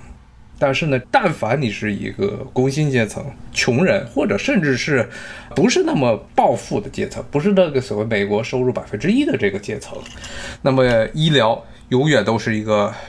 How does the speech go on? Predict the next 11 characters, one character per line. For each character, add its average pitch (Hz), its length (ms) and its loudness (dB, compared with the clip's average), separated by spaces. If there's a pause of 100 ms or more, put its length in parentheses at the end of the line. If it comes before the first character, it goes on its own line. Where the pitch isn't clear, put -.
(140)
逃 - 240 0
避 123 180 2
不 117 140 2
了 110 220 0
的 107 200 0 (300)
非 139 540 2
常 - 560 -6
头 104 260 -4
疼 - 240 -10
的 - 60 -10
话 - 120 -8